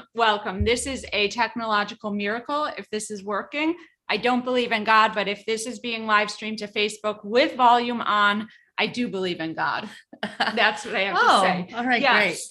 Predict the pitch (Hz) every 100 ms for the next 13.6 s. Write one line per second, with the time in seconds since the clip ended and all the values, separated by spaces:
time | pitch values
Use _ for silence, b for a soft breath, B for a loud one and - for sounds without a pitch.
0 | - 240 240 240 247 226 175 165 190 160
1 | 139 _ - 311 285 262 - 269 254 254
2 | 285 320 - 233 240 226 233 247 233 247
3 | 233 - - 214 254 226 214 208 208 -
4 | 220 - 202 214 226 254 247 240 226 -
5 | 208 190 240 185 240 254 - - 214 180
6 | 208 - 196 196 233 220 262 269 262 262
7 | - - - 202 208 190 185 175 202 196
8 | 214 226 226 220 202 - 175 - - 220
9 | 233 233 - _ - - - 170 - -
10 | 247 240 220 220 - 190 185 175 - -
11 | 208 208 208 202 208 208 b b - -
12 | 247 247 240 233 220 - 185 196 202 196
13 | 214 233 208 175 131 139